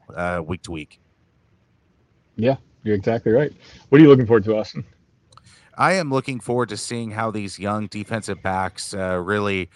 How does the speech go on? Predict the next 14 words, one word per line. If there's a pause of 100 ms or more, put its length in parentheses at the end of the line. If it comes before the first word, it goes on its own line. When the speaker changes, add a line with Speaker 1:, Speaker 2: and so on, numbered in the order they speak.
(300)
Speaker 1:
develop (120)
and,
uh,
showcase
what
they
can
do (400)
on
an
actual
game
field,
because